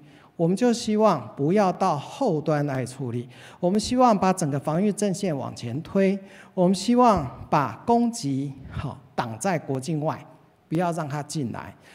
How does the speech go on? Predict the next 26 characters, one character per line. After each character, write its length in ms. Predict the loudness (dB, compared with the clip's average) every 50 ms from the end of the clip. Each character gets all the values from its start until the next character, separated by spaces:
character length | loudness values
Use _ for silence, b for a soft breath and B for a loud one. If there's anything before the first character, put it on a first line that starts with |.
| B B B
那 160 | -2 0 2
如 80 | 4 4
果 100 | 4 2
进 280 | 2 2 2 2 4
来 180 | 4 4 2 2
的 120 | 2 0
时 160 | -2 -4 -2 -2
候 180 | 0 0 0
能 220 | -2 -4 -6 -8 -4
够 300 | -2 0 0 0 -2 B B B B B B B B B B _
快 200 | -2 0 0 0
速 240 | 0 -2 -4 -6 -4
的 140 | -6 -6 -8
知 240 | -8 -8 -8 -8 -6
道， 240 | -6 -6 -6 -8 -10 -18 -20 -20 _ _ _
好， 140 | -4 0 2
那 160 | 4 4 2
这 240 | 4 4 2 2 2
些 180 | 2 2 0 0
其 200 | -2 -4 -6 -4
实 160 | -4 -4 -4
有 100 | -4 -6
涉 220 | -6 -4 -4 -4 -4
及 140 | -4 -6 -8
很 140 | -8 -8 -6
多 260 | -4 0 0 0 0